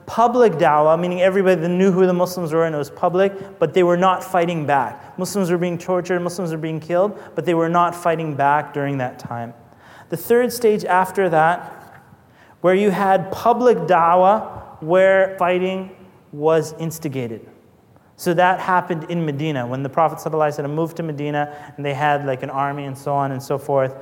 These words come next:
the Battle of Badr, Battle of Uhud. It was public da'wah, and there was, uh, fighting involved. But you'll actually see that there were more years where there was no fighting than there were years that there were fighting, right? So altogether, you might see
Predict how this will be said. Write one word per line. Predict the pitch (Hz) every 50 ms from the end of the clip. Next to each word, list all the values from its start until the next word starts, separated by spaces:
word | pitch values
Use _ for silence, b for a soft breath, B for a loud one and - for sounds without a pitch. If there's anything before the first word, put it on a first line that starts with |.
| B B B B
the | -
Battle | 135 151 143 143 139 139
of | 135 127 120
Badr, | 135 135 127 139 135
Battle | 127 135 131 127 123 127
of | 127
Uhud. | 127 131 123 - 139 135 127 127 B B B B -
It | 160 165 156
was | 151 160 170 175 160 170
public | - 170 175 156 156 156 143
da'wah, | 127 143 139 139 143 139 143 139 123
and | 139 139 143
there | 135 135 131
was, | 127 127 120 123 127 - -
uh, | - 120 117
fighting | 120 - - 127 123 123 120 120
involved. | 110 107 - 104 104 101 - - - - - _ _ _ _ _ _ _ _
But | - 170 -
you'll | 214 208
actually | 196 220 226 226 - 240 220 214 196
see | - - 226 226 220
that | 180 190 185 165 - - 156
there | 143 190 190
were | 185 185 175
more | 170 175 180 196 208 226 226
years | 208 185 185 185 190 196 202 214 233 254 240 233 - -
where | - 160 175 175
there | 165 180 175 175
was | 170 170 170 160 156
no | 160 165 175 156
fighting | - - 143 143 156 156 165 170 175 170 B B B
than | - 160 170
there | 160 156 151
were | 147 147 160 165
years | 165 151 147 151 156 160 156 -
that | - - - -
there | - 135
were | 127 123 120
fighting, | - - 117 117 113 110 107 107 - - - - _ _ _ _ _ _ _ - - -
right? | 139 143 156 156
So | 160 - 165 - -
altogether, | 165 190 196 190 - 180 160 175 196 196 185 170
you | 165 160
might | 160 165 165 160 -
see | - - 175 170 170 170 170